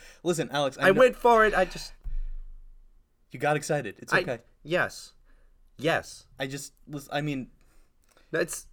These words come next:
Speaker 1: we can move on from this.
Speaker 2: Mm-hmm.
Speaker 1: We can move on. You don't need to feel, you don't need to f-
Speaker 2: No, I just, you know, my feelings, they were bottled up for a long time. A long time.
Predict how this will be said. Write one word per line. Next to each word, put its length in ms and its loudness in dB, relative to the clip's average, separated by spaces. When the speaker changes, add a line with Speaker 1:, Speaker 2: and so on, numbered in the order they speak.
Speaker 1:
we 100 -8
can 140 -2
move 120 0
on 140 4
from 140 -10
this. 140 -10
Speaker 2:
Mm-hmm. 440 -4
Speaker 1:
We 80 -10
can 140 -6
move 140 -4
on. 160 -4
You 80 -8
don't 160 -4
need 160 -8
to 60 -14
feel, 400 -6
you 100 -12
don't 140 -6
need 140 -8
to 40 -16
f- 100 -14
Speaker 2:
No, 100 4
I 120 6
just, 280 -4
you 140 -4
know, 100 -2
my 120 -4
feelings, 460 -6
they 80 -12
were 80 -8
bottled 340 2
up 160 0
for 80 -4
a 60 -8
long 280 2
time. 280 -8
A 40 -2
long 220 0
time. 280 -6